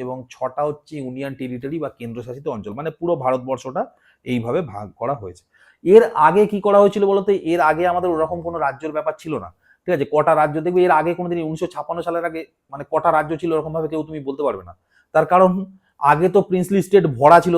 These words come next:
তোমাদেরকে বললাম, পাঁচশো বাষট্টিটা এমনি স্বাধীনতার পরে শুধু প্রিন্সলি স্টেট ছিল,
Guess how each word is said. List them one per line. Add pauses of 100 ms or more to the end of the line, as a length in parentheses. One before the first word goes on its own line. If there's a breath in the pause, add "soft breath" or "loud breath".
তোমাদেরকে
বললাম,
পাঁচশো
বাষট্টিটা
এমনি
স্বাধীনতার
পরে
শুধু (100)
প্রিন্সলি
স্টেট
ছিল,